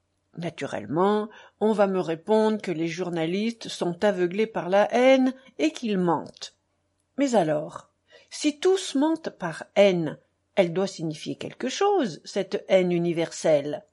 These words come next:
comme s'écria jadis Bielinski. Vous demandez à ce que le juif puisse choisir librement sa résidence. Mais le russe autochtone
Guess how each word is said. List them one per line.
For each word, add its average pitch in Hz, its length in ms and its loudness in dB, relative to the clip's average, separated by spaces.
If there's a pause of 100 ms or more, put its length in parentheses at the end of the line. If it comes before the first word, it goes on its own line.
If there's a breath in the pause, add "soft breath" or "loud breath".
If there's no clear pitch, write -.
(720)
comme 170 200 0
s'écria 208 580 -4
jadis 175 560 -4
Bielinski. 160 880 -4 (1700)
Vous 196 140 -4
demandez 302 560 4
à 240 80 2
ce 247 100 -4
que 240 140 -4
le 254 180 0
juif 294 480 0
puisse 233 460 -2
choisir 202 480 2
librement 226 480 0
sa 285 160 -2
résidence. 202 720 0 (800)
Mais 208 320 2
le 269 180 2
russe 440 300 2
autochtone 180 840 0